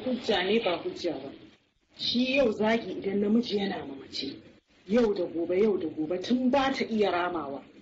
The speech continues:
To wata ran fa za ta iya ɗaga hannu ta rama. Sannan hujja wanda ba yake ba hujja ba, shi zagi zagawa yake. In aka yi maka kai haƙuri. To in Allah ya yarda ba zai zama na ka biye shi ku yi fifty fifty ba kun raba.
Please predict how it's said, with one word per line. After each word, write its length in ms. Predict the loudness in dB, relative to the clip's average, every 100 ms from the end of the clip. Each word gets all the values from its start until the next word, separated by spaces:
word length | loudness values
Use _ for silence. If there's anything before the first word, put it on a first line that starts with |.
| -6
To 60 | 0
wata 240 | 0 0 -2
ran 100 | 0
fa 100 | 0
za 140 | 0 0
ta 80 |
iya 180 | -2 -2
ɗaga 200 | -2 -4
hannu 260 | -4 -4 -6 -6
ta 80 | -6
rama. 300 | -6 -10 -12 -16 -20 -6
Sannan 340 | 0 2 2 2
hujja 500 | 2 2 2 0 2
wanda 280 | 2 2 4
ba 80 | 2
yake 240 | 2 0
ba 180 | -2 -4
hujja 260 | -6 -6 -8
ba, 180 | -8 -14 -20 _
shi 260 | -6 -2 0
zagi 420 | 0 0 0 -4 -4
zagawa 420 | -2 -2 -4 -6 -8
yake. 320 | -8 -10 -14 -10 -6
In 160 | -2
aka 160 | 0 0
yi 60 |
maka 180 | -2 -4
kai 200 | -2 -2
haƙuri. 420 | 0 0 0 -2 -4 -14 -20 -20 _ _ _ _
To 140 | 0 2
in 100 | 2
Allah 260 | 2 2 4
ya 160 | 2 2
yarda 160 | 0
ba 80 | 0
zai 220 | 2 2 2
zama 220 | 0 -2
na 80 | -2
ka 140 | -2
biye 340 | -2 2 2 2
shi 80 | 0 -2 -6 -6
ku 60 |
yi 460 | -2 0 0 0 -4 -10 -20 -20 -20 _ -2
fifty 340 | -2 0 -4
fifty 340 | -4 -6 -6 -4
ba 100 | -2
kun 220 | 0 2
raba. 300 | 2 0